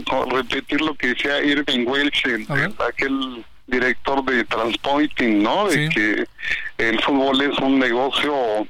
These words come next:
Speaker 1: explotador, neoliberal y feo, ¿no?
Speaker 2: Sí.
Speaker 1: Pero la cultura que existe en torno a él es maravillosa, y yo
Speaker 2: Sí.
Speaker 1: creo que aquí estaremos de acuerdo con Welch y con Irving Welch y su Transpointing.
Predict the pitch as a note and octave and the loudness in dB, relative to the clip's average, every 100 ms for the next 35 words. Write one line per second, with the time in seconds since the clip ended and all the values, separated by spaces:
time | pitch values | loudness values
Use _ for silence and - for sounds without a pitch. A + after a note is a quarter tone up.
0 | - - - - - - C3+ A#2+ A#2+ A#2 | -10 -10 -6 -2 -2 -2 -2 -2 -2 -2
1 | A#2 C3 D3+ D#3 D3 C3 B2+ A2+ A2+ A#2 | -2 -2 -2 -2 -2 0 0 2 2 2
2 | A#2 C3 C#3 C3 - C3 C3+ B2 G2+ D#3 | 2 0 0 0 0 0 0 0 0 -2
3 | G#3 - - - C3+ A#2+ B2 B2 B2+ B2 | -4 -12 -18 -14 -8 -4 0 0 0 0
4 | B2+ A#2+ C#3 - - - - F#4+ - C3 | -2 -2 -4 -4 -4 -2 -2 -2 0 0
5 | A2+ C#3 C#3 C#3 A#2+ A#2+ B2+ B2+ C3 A#2 | 0 0 2 2 2 2 2 2 2 2
6 | A#2 C3+ D3+ F#3+ - D#3 B2+ B2 B2 B2 | 2 2 2 0 0 0 2 2 0 -2
7 | - - F4 - - G3+ - B2 B2 - | 0 0 0 -4 -10 -10 -4 -2 -2 0
8 | C#3 C3 C3+ B2 C3 C#3+ C3 A#2+ - C3+ | 0 0 0 2 2 2 2 2 2 2
9 | C3+ B2+ B2+ A2+ G#2 - - - - - | 2 0 2 4 2 0 -8 -8 -6 0
10 | C3+ C3 C3 - C3 A#2+ C3 C3+ C3+ C3+ | 2 2 2 2 0 0 0 2 2 2
11 | B2 C3 C3+ - D3 - B2+ B2+ A#2+ A2+ | 4 2 2 0 0 0 -2 -2 -2 -2
12 | C3+ C3+ C3+ C3 A#2 | 0 0 0 2 0